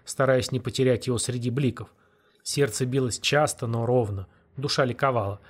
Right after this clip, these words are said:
Вот так себя чувствуешь, когда охотишься на Левиафана. Блестя железными зубами,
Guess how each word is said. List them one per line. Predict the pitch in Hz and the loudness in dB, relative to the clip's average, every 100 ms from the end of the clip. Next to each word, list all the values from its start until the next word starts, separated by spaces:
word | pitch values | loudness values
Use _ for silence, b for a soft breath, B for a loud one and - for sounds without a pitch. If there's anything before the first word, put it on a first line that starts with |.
| B B | B B
Вот | 165 190 - | -2 -2 0
так | 180 196 | 2 2
себя | - 190 180 170 | 2 2 2 2
чувствуешь, | - 151 - 180 - | 0 -2 0 -2 2
когда | 165 143 143 | 0 4 2
охотишься | - 131 117 131 - 143 | 2 0 0 -2 0 2
на | |
Левиафана. | 143 147 165 156 - 120 110 107 - b b | 2 4 4 2 2 2 4 0 -4 b b
Блестя | 120 123 - 127 107 | -2 -2 0 -2 0
железными | 117 127 107 113 110 | 2 0 2 0 0
зубами, | 117 117 127 147 123 | -2 2 2 2 0